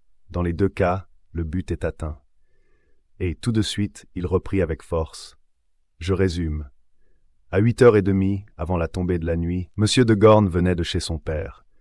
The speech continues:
Donc aucune trace, puisque la neige n'avait pas encore tombé. À neuf heures moins dix, monsieur Vignal se présente, sans laisser non plus la moindre trace de son arrivée.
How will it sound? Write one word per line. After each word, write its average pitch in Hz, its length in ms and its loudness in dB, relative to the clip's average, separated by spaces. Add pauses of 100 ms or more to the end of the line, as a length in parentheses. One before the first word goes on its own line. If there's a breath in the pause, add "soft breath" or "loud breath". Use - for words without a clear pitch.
(480)
Donc 98 220 -2
aucune 113 340 2
trace, - 640 -2
puisque - 240 -12
la 85 160 2
neige 95 260 0
n'avait 80 220 -6
pas 87 100 -4
encore 82 380 -6
tombé. 73 420 -10 (800)
À 87 80 -6
neuf 101 240 2
heures 101 160 6
moins 92 200 2
dix, 92 580 -6
monsieur 92 300 -2
Vignal 90 400 0
se - 140 -8
présente, 82 760 -8
sans - 240 -4
laisser 98 280 -2
non 90 160 -2
plus 98 260 -4
la 85 100 -2
moindre 85 380 -4
trace - 400 -6
de 78 80 -10
son 80 220 -8
arrivée. 76 520 -8